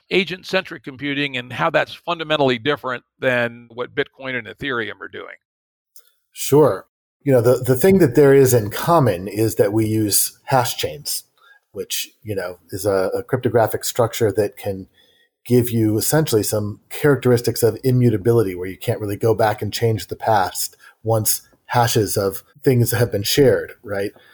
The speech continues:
Speaker 2: So it kind of locks in the past. So there's kind of the common ground. But one of the better ways to think of Holochain less like blockchain than like Git plus BitTorrent, right? So instead of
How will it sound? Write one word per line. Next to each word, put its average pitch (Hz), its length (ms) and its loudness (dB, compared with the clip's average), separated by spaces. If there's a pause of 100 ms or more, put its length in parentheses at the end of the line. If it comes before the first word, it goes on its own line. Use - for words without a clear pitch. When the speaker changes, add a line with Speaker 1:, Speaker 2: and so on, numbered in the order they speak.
Speaker 2:
So - 120 0
it 127 80 2
kind 131 140 0
of 98 80 -6
locks 107 340 2
in 107 140 0
the 92 60 -4
past. 104 500 -2
So 113 80 0
there's 135 300 4
kind 123 180 0
of 113 80 2
the - 40 -6
common 127 380 0
ground. 165 380 0 (640)
But 131 200 2
one 170 140 2
of 185 80 4
the 165 80 6
better 131 400 4
ways 123 320 6
to 120 100 -2
think 120 300 0
of 107 200 2
Holochain 117 800 2 (680)
less 120 800 0
like 110 440 0
blockchain 107 920 0
than 110 520 0
like 107 520 0 (400)
Git 156 400 2 (100)
plus - 640 0 (140)
BitTorrent, 98 760 -2 (680)
right? 107 340 -2
So 127 380 6
instead 143 500 2
of 127 320 4